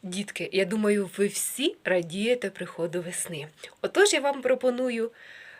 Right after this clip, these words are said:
привітатися радісно і весело один до одного. Діти ви мої маленькі,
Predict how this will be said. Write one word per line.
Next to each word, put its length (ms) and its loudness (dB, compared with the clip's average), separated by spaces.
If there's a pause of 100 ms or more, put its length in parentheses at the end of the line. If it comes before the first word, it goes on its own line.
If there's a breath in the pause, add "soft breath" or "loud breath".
(280 loud breath)
привітатися 1000 4
радісно 600 2
і 180 -4
весело 600 4
один 340 -2 (160)
до 140 2
одного. 680 -6 (760 loud breath)
Діти 400 2
ви 160 4
мої 300 0
маленькі, 680 -2